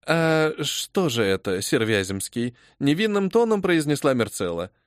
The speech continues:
"Сира Флавис, конечно, не первая красавица Восточного предела,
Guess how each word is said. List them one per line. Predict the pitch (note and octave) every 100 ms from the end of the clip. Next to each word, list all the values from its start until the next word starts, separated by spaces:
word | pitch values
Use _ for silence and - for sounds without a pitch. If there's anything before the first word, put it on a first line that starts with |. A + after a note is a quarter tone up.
| _ _ _ -
"Сира | - C#3+ C#3+
Флавис, | F3+ F3+ E3 G#3 -
конечно, | G3+ F3+ E3 -
не | G3+ G#3+
первая | E3+ D3+ G3+ B3+
красавица | A#3 F#3 - D#3 C#3 -
Восточного | B2+ B2 B2+ A#2 A#2+ A2
предела, | G#2 G2+ F2+ G2+ G3+ E3+